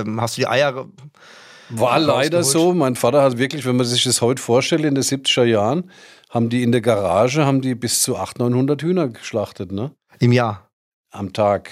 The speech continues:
Speaker 1: Am Tag?
Speaker 2: Jeden,
Speaker 1: Acht, neunhundert
Speaker 2: je-,
Speaker 1: Hühner?
Speaker 2: jeden Donnerstag ist bei uns im,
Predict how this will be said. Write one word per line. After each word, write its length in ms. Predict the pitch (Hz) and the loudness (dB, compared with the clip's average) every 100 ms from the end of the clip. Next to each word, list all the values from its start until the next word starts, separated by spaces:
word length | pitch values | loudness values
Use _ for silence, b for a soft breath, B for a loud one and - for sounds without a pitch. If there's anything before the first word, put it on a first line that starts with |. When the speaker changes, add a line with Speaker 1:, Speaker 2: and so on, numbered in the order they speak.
| - | -4
Speaker 1:
Am 240 | 127 143 | -2 -2
Tag? 420 | - 151 156 135 | -2 0 0 -2
Speaker 2:
Jeden, 140 | 101 98 | -4 0
Speaker 1:
Acht, 200 | 190 101 | 0 0
neunhundert 600 | 190 165 196 160 190 160 | 2 4 4 2 0 0
Speaker 2:
je-, 180 | 240 208 | -2 -4
Speaker 1:
Hühner? 140 | 254 240 | -2 -2
Speaker 2:
jeden 240 | 107 131 | -2 0
Donnerstag 440 | 120 131 147 143 139 | 2 2 0 0 0
ist 100 | 127 | 0
bei 80 | |
uns 240 | 127 131 135 | 0 2 0
im, 160 | 131 | 0